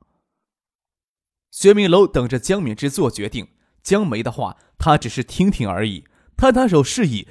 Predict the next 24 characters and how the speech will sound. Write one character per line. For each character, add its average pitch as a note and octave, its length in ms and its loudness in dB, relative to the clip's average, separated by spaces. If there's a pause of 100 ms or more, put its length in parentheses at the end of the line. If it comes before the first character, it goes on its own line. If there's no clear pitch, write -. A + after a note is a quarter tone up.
(140)
自 F#3+ 160 2
己 A2+ 160 -2
可 G#2+ 120 -10
说 C#3 220 0
不 C3 80 0
上 A2 160 -4
什 F2 160 -8
么 F2 80 -10
话。 - 320 -12 (840)
罗 G#3 220 6
军 C4 140 0
的 A#3+ 60 2
做 A3+ 200 4
法 D#3 140 6
本 A#2 260 0
来 A#2 140 0
就 D#3+ 160 -2
没 B2+ 120 -2
有 D3 100 2
指 A2 200 -6
摘 C#3+ 140 -4
的 C#3 100 -4
地 A#2+ 220 -6
方， - 260 -12